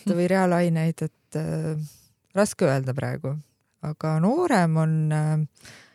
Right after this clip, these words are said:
Speaker 2: selline suur, äh, suur loodusehuviline ja temal on tõesti praegu eesmärk saada linnuteadlaseks. Ta studeerib seal kõikvõimalikke linnuentsüklopeediaid.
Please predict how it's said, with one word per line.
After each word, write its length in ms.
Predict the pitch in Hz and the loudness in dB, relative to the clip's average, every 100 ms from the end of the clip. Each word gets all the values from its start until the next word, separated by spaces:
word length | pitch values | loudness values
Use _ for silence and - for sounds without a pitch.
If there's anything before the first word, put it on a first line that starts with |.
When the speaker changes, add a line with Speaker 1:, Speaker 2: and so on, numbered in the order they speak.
| _ | _
Speaker 2:
selline 440 | _ 165 156 151 156 | _ -4 -2 0 0
suur, 300 | 202 185 175 | 2 4 4
äh, 840 | 156 151 - - _ - 151 156 156 | 2 -2 -6 -16 _ -4 -2 0 -2
suur 1040 | 151 - - _ _ - 185 196 185 165 | -6 -12 -20 _ _ -10 -4 -2 0 0
loodusehuviline 1300 | 156 160 214 180 - 127 127 131 127 127 127 131 139 | -2 0 2 2 0 -2 0 0 -2 -2 0 0 0
ja 140 | 147 156 | -2 0
temal 380 | 180 214 214 151 | 4 6 6 4
on 140 | 151 | 2
tõesti 320 | 147 165 - | 2 -2 -4
praegu 320 | 160 160 147 147 | -4 -2 0 -2
eesmärk 440 | 147 - 131 - | -2 -2 -6 -6
saada 640 | - 147 135 - - 143 135 | -4 -2 -2 -4 -6 -4 -2
linnuteadlaseks. 1040 | 139 180 170 131 110 - - - - - - _ _ _ _ _ _ _ _ _ | 0 2 2 0 -2 -4 -10 -12 -16 -18 -20 _ _ _ _ _ _ _ _ _
Ta 100 | - 143 143 151 | -4 -2 -2 -4
studeerib 580 | 143 - 160 190 220 180 | -6 -8 -4 0 0 0
seal 220 | - 147 | -4 -4
kõikvõimalikke 840 | 156 170 175 170 151 143 - - 147 147 147 | -4 -4 -2 0 0 -2 -8 -6 -4 -2 -4
linnuentsüklopeediaid. 1900 | 147 170 180 147 151 - - - 170 185 160 - 147 - 247 254 202 185 175 | -2 -2 0 -2 -4 -8 -14 -6 -4 -4 -6 -8 -6 0 2 2 2 2 2